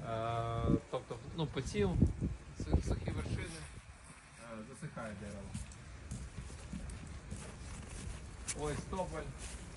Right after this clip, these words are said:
порожнина, згнило все, пустий. Е, цей так само всихає, розсипається, відпадають гілки, видно, що крона неповноцінна,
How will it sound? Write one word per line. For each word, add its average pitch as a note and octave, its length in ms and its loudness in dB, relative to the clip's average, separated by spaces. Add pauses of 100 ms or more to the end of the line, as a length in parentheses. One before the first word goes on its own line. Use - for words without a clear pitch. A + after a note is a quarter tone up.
(540)
порожнина, E3+ 600 2 (640)
згнило F#3 360 4
все, D#3+ 300 6 (1300)
пустий. B2 380 10 (2000)
Е, C#3 360 8
цей F#3 200 6
так E3 180 4
само D#3 400 6
всихає, F3+ 560 4 (220)
розсипається, E3+ 720 2
відпадають C#3+ 560 0
гілки, E3+ 420 2 (120)
видно, C#3+ 240 2
що C#3+ 120 -2
крона D3 340 2
неповноцінна, D3 800 0